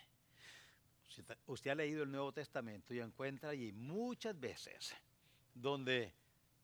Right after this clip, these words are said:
ciegos fueron sanados. ¿Y sabe qué querían hacer después de ser sanados y de ver y ver? Querían andar con Jesús. El endemoniado fue sano y quería andar con Jesús.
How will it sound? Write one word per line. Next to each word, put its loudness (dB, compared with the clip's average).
ciegos 2
fueron 0
sanados. -2
¿Y -4
sabe 4
qué 2
querían 2
hacer 2
después 0
de 4
ser 0
sanados 0
y -2
de -2
ver 0
y -2
ver? 2
Querían 6
andar 2
con -2
Jesús. -6
El 8
endemoniado 12
fue 4
sano 6
y 6
quería 8
andar 6
con 2
Jesús. -2